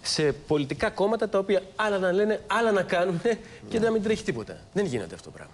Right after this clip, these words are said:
Speaker 2: Ναι, άρα χρειάζεται, λέτε, ε, δημοκρατική νομιμοποίηση από την κοινωνία. Αυτό είναι το ένα στοιχείο. Θα σας πει ένας, ε, α, ένας πολίτης, ο οποίος δεν διαφωνεί με αυτό που λέτε εσείς, ότι από την άλλη πλευρά υπάρχει και το στοιχείο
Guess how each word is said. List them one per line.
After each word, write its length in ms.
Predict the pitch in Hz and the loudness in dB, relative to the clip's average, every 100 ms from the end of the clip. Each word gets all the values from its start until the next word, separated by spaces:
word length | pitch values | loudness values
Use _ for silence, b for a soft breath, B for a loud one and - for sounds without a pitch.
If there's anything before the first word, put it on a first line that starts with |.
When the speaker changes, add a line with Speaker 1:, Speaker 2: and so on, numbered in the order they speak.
| - | -10
Speaker 2:
Ναι, 320 | - 87 82 113 | -2 0 2 2
άρα 100 | 127 | 2
χρειάζεται, 500 | 127 131 123 131 117 B B - | 2 2 2 0 -2 B B -4
λέτε, 340 | 120 123 - | 0 0 -2
ε, 260 | - 113 98 | 0 2 4
δημοκρατική 500 | 101 98 90 87 135 | 2 0 -2 -2 -2
νομιμοποίηση 640 | 123 110 101 85 139 - | -2 0 0 0 0 0
από 120 | 117 | -2
την 100 | 113 | 0
κοινωνία. 440 | 110 110 101 87 69 - - | 0 2 2 0 -2 -10 -6
Αυτό 240 | 110 170 | -4 -2
είναι 100 | 170 | -2
το 100 | 156 | 0
ένα 140 | 160 | 0
στοιχείο. 440 | 110 - - 85 71 B B B | -2 -6 -6 -4 -4 B B B
Θα 120 | - 147 | -4 -2
σας 140 | 139 | -2
πει 140 | - | -2
ένας, 460 | 175 160 127 - - | 0 0 -2 -6 0
ε, 40 | 117 92 - | 2 2 0
α, 180 | 127 - | -4 -2
ένας 200 | 127 - | -4 -2
πολίτης, 560 | 107 90 87 110 - - - - B B - _ _ _ _ | -2 -2 -2 -4 -8 -12 -20 -20 B B -20 _ _ _ _
ο 100 | - | -12
οποίος 280 | - 156 170 | -8 0 2
δεν 100 | 151 | 4
διαφωνεί 360 | 143 110 101 87 | 2 0 0 -2
με 100 | 80 | -4
αυτό 160 | 73 78 | -6 -8
που 360 | 78 76 71 | -6 -4 -4
λέτε 240 | 80 82 - | -2 -2 -2
εσείς, 260 | 76 123 131 | -4 -4 -2
ότι 140 | 156 | -2
από 80 | 151 | -2
την 80 | - | -2
άλλη 100 | 170 | -2
πλευρά 260 | 151 147 165 | 0 0 0
υπάρχει 360 | 151 160 - | 0 -2 -4
και 100 | - | -10
το 120 | 151 | -6
στοιχείο 480 | 139 - - 165 156 | -6 -6 -2 -2 -2